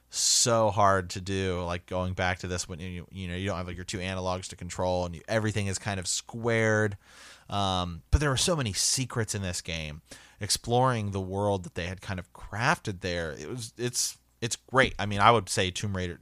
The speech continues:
Tomb Raider two to me is probably a top ten P S one game. Um, it just, it was at the time, again, it, it shows the power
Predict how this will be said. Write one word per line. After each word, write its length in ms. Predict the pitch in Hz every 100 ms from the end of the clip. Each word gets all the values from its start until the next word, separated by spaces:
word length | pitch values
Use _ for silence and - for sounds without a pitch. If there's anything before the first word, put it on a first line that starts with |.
| -
Tomb 160 | 160
Raider 160 | 147 101
two 240 | - 113
to 80 | 92
me 160 | 95 92
is 80 | 82
probably 260 | 87 85
a 60 | 85
top 260 | - 80
ten 240 | - 85 76
P 160 | -
S 140 | 67 -
one 180 | 71 65
game. 260 | 55 50 - - - - -
Um, 240 | 82 69 58
it 100 | 95
just, 300 | 110 92 - _ _ _ -
it 140 | 101
was 260 | 80 - - _ - -
at 160 | 101 98
the 80 | 90
time, 300 | 110 101 73
again, 460 | 80 107 131 92 -
it, 80 | -
it 140 | 104 -
shows 600 | - - 113 110 110 98
the 100 | 98
power 720 | - - 104 104 90 80